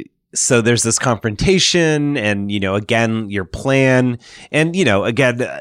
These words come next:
I, I'm not, I don't mean to, like, go point by point to sort of address criticism about, you know, like, what was Dolores's plan exactly? And I, you know, it's kinda like criticizing the Joker's plan in The Dark Knight. It's like,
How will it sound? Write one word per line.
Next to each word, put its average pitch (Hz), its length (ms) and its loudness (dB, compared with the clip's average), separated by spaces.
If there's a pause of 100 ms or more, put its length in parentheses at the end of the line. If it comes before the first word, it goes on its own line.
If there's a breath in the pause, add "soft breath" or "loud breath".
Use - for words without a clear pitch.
(140)
I, 127 160 0
I'm 127 180 -2
not, 147 220 2
I 127 80 2
don't 151 200 2
mean 139 200 0
to, 131 120 -2
like, 113 160 2
go 107 140 0
point 101 240 -6
by 95 120 -4
point 98 320 -8
to 95 140 -6
sort 92 240 -4
of 87 80 -4
address 90 380 -2
criticism 85 880 -6 (440 loud breath)
about, 87 580 -2
you 92 160 -4
know, 82 400 -6
like, - 360 -6 (320 soft breath)
what 101 260 0
was 95 320 2
Dolores's 87 520 -2
plan 87 260 -8
exactly? 85 680 -4
And 92 120 -2
I, 95 240 -8
you 120 140 -2
know, 90 160 2
it's 120 140 -2
kinda 160 280 0
like 156 320 0
criticizing 127 640 0
the 113 80 0
Joker's 98 460 -2
plan 90 320 -6
in 87 160 -6
The 87 60 -6
Dark 82 300 -6
Knight. 82 280 -8
It's 101 200 -4
like, 120 300 0